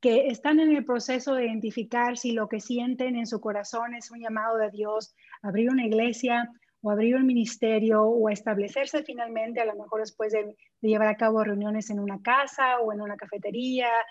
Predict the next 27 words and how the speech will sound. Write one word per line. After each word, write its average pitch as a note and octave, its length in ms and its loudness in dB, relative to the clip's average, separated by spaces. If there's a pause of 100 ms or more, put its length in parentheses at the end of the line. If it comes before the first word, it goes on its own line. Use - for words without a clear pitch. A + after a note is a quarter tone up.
(760)
Co-, - 400 0
¿cómo, D4+ 420 4
cómo D4+ 280 0
se C4+ 160 0
dio B3 260 0
en C#4 220 2
su C4+ 180 -6
caso A3+ 320 -4
particularmente G#3 1040 -6 (260)
ese A#3 240 2
llamado? G3+ 440 0
¿Cómo C4 180 4
dijo, B3+ 340 2
"Esta C#4 340 2
es C#4+ 80 2
mi B3+ 180 4
vida, B3 200 0
esta C4+ 200 -4
es C#4 80 2
mi C#4 100 4
vocación A#3 760 -4 (220)
y A#3+ 140 0
no A#3 200 0
puedo B3 240 0
concebir A3+ 480 -4
otra G#3+ 220 -4
forma G#3 520 -4